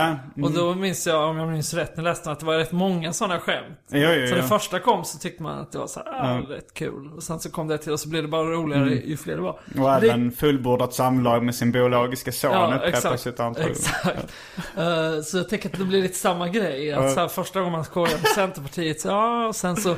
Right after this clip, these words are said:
Speaker 2: så blir det liksom som att läsarna kräver ett Centerpartistskämt varje söndag.
Speaker 1: Är det något skämt då?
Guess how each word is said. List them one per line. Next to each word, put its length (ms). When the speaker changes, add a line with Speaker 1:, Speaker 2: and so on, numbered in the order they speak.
Speaker 2:
så 120
blir 200
det 60
liksom 300
som 120
att 200
läsarna 480
kräver 720
ett 180
Centerpartistskämt 1000
varje 320
söndag. 280
Speaker 1:
Är 40
det 100
något 160
skämt 540
då? 320